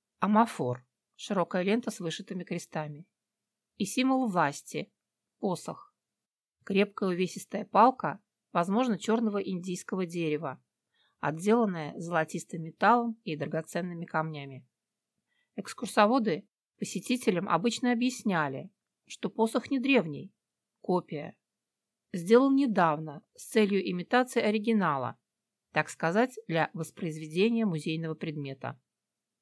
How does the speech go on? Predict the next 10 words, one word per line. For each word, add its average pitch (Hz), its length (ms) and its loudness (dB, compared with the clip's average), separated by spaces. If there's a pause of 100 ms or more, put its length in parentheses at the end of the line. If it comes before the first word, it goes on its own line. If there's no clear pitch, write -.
(720)
Сработан 233 540 0
из 156 120 -6
ясеня, 202 640 0 (340)
окрашен 214 500 2
морилкой. 165 680 2 (800)
А 123 140 -2
камни 240 320 6
вовсе 302 340 0
не 165 120 -2
драгоценные, 151 920 -4